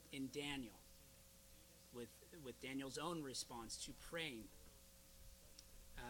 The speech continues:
despite the command from the king that he should refrain from, or only pray to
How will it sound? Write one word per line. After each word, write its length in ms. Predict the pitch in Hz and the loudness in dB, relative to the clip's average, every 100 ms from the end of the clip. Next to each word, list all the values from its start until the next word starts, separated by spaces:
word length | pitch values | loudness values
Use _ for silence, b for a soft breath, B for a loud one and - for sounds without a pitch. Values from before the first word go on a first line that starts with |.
| 120 120 - - 131 | 0 -2 -8 -6 4
despite 500 | 131 - 143 151 170 - 175 | 6 6 8 10 8 4 -2
the 80 | 139 | 0
command 500 | 127 143 139 147 151 147 - | 2 6 6 6 4 0 -2
from 240 | - 156 147 | 4 6 6
the 80 | |
king 320 | 135 - 151 160 | 2 2 4 4
that 120 | 139 | 0
he 160 | 123 143 | 0 2
should 200 | - 135 | 2 2
refrain 480 | 131 123 - 156 165 | -2 -4 2 4 4
from, 180 | 165 170 151 151 - 147 | 2 -4 -6 -8 -6 0
or 160 | 135 135 | 2 4
only 300 | 156 190 156 - | 4 6 4 2
pray 200 | 135 127 | 0 2
to 160 | 123 | 2